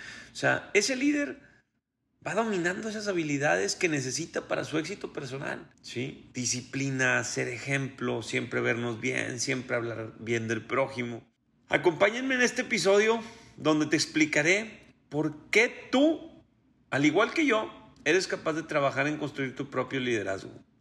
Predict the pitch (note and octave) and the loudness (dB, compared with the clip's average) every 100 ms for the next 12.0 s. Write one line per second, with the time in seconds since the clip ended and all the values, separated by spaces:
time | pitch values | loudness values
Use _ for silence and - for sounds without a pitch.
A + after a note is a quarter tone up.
0 | - G#2 A2 G#2+ - C3 C#3 D3 C3+ A#2+ | -4 -2 0 0 2 2 2 2 2 0
1 | A2+ G#2+ D3+ F#3 A#3 B3 - - _ _ | -4 2 2 2 -6 -12 -20 -20 _ _
2 | _ _ _ - B2+ D3 C#3+ E3 D#3 E3 | _ _ _ -8 -4 -2 -2 -2 -4 -6
3 | - - A2+ A#2 A#2+ A2+ - - _ _ | -4 -2 -2 2 4 2 0 -10 _ _
4 | C3+ C3 C3 D3 C#3+ - F3+ F3+ - - | -2 0 2 0 -2 -6 -8 -8 -10 -8
5 | A#2+ C3 A#2+ C3+ E3+ E3+ - _ - A#2+ | -6 0 2 2 0 -8 -16 _ -4 -4
6 | A2+ A#2 A#2+ C#3+ D#3+ D#3+ A#2 G#2 B2+ C3+ | -4 -6 -2 0 0 -2 -6 -4 -4 -4
7 | - _ - - G#2+ A2 A#2 B2+ C3 C3 | -14 _ -12 -6 -4 -2 -2 -2 -2 -2
8 | A#2+ A2 A#2+ A2+ - E2+ F#2 E2 - _ | -2 -2 -2 -2 -6 -10 -10 -12 -20 _
9 | _ _ _ - A#2 A#2 B2+ B2+ C3 A#2+ | _ _ _ -10 -8 -8 -8 -8 -8 -4
10 | A2+ G2+ F2+ - - _ _ _ _ _ | -2 -2 -6 -12 -16 _ _ _ _ _
11 | _ - G#2 A#2+ A2+ - C#3+ C#3 B2+ - | _ -10 -4 -4 -4 0 2 2 -4 -16